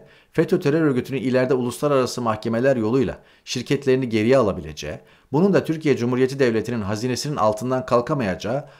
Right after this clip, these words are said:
mali yükün altına sokabileceği ihtimaller kendi aramızda konuşulmaya başlandı. Son derece tehlikeli bir sürecin başlamasına müsaade edilemezdi diyor. Yani, e, Nurettin Canikli de kendi aralarında konuştuklarını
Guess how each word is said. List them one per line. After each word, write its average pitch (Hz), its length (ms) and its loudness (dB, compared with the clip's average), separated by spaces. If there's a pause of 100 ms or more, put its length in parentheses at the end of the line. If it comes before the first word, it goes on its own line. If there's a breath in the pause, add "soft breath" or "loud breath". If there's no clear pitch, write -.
(120)
mali 123 280 2
yükün 143 240 0
altına 110 380 -2
sokabileceği 107 840 -2 (360 soft breath)
ihtimaller 123 680 0
kendi 127 300 0
aramızda 123 640 -2 (100)
konuşulmaya 117 580 0
başlandı. 90 640 -2 (760 soft breath)
Son 185 280 4
derece 117 320 2
tehlikeli 127 480 0
bir 117 80 0
sürecin 95 420 -2
başlamasına 117 720 -2
müsaade 120 480 0
edilemezdi 85 640 -2
diyor. 71 640 -16 (380 soft breath)
Yani, 143 420 -2 (640)
e, 87 240 -10
Nurettin 147 420 0
Canikli 117 460 -4
de 120 300 -8 (460)
kendi 123 260 0
aralarında 95 440 0
konuştuklarını 92 920 -8